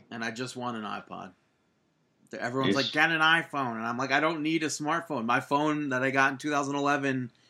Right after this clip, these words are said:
Speaker 1: works perfectly fine, just as, just as it did in two thousand eleven."
Speaker 2: Yeah.
Speaker 1: It's not
Speaker 2: No
Speaker 1: a
Speaker 2: problem with
Speaker 1: smartphone,
Speaker 2: it.
Speaker 1: but whatever. Uh, and then last is another anti-shout-out going to people who don't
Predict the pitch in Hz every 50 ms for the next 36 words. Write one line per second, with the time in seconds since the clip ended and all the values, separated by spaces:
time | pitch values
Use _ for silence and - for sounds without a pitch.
0 | _ _ _ _ _ _ _ _ _ _ _ - 101 104 123 135 147 156 131 -
1 | - - - - - - - - _ - - 131 143 135 135 143 143 147 127 135
2 | 139 139 143 139 123 113 98 120 123 123 - 139 139 131 113 123 127 - _ -
3 | - 147 139 139 - 151 127 131 139 120 117 143 143 147 147 139 135 131 127 117
4 | - - - - 139 139 135 131 123 131 135 135 139 139 139 127 117 107 98 95
5 | - _ _ _ _ _ _ _ _ _ _ _ - 123 139 143 127 - - -
6 | - - - _ _ _ _ _ _ _ _ _ _ _ _ _ _ _ _ _
7 | _ _ - - - - 110 113 113 110 110 - 107 107 107 101 92 87 - -
8 | 80 78 76 - 113 101 107 104 104 - - 113 120 120 110 104 104 107 120 127
9 | 127 127 _ _ _ _ _ _ _ _ - _ _ _ _ _ _ _ _ _
10 | _ - - - 127 131 135 135 139 143 147 151 156 156 160 156 151 151 147 -
11 | 143 135 135 151 156 156 156 151 - - - - - - 147 135 127 139 143 143
12 | 151 147 147 131 131 135 139 131 131 131 127 131 123 - - 139 131 131 139 135
13 | 131 131 131 131 135 135 - - - - 120 113 127 127 135 135 135 131 113 -
14 | - 131 135 131 131 123 113 - 127 131 127 - 127 127 123 123 127 123 117 113
15 | 127 120 120 113 -